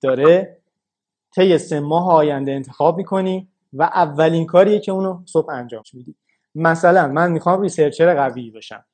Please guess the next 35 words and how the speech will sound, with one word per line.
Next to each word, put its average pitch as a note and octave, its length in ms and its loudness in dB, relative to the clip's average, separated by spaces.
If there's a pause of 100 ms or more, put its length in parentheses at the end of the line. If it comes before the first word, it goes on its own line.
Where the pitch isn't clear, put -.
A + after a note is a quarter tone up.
(140)
من E3 160 -4
صبح E3 220 0
بعد E3+ 180 6
از D#3+ 120 4
اینکه D3 200 -8
بیدار C#3 300 -4
شدم C#3+ 360 -8
و C#3 40 -6
اون D3 280 -6
آیین D3+ 340 -6
صبحگاهیم B2+ 580 -12
رو C3 100 -4
انجام A#2+ 400 -10
دادم، C3+ 480 -6
اولین C3 440 -8
کارم C#3 320 -4
این D#3 160 -12
هستش E3+ 400 -8
که E3+ 240 -4 (440)
به C#3 60 -10
مدت C#3 440 -4
نود B2+ 520 0
دقیقه F#3+ 440 0
اون F#3 260 -6
یک D3 260 0
کاری F3+ 280 2
که - 100 -16 (120)
بیشترین D#3 540 -2
تأثیر F3 380 0
رو D3 60 -10
توی D3+ 120 -2
زندگیم C3+ 360 -6
داره C3 160 -2
انجام A#2+ 380 -8
می‌دم. A2+ 260 -14